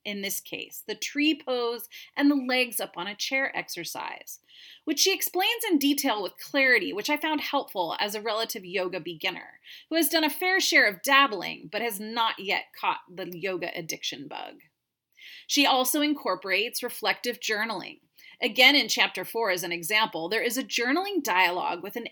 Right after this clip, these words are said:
area of our body where we hold tension. In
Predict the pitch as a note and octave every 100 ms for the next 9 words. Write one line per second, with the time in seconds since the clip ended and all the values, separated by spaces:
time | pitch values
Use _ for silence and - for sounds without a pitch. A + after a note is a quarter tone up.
0 | - G#3 A3+ C4+ G#3+ G#3+ G#3+ F3 F#3+ A3
1 | A3 F3+ F3+ F3 G3 - G3 F#3 G3+ G3+
2 | - - B3 C#4+ C#4 - - _ _ _
3 | _ _ _ _ _ - - - - -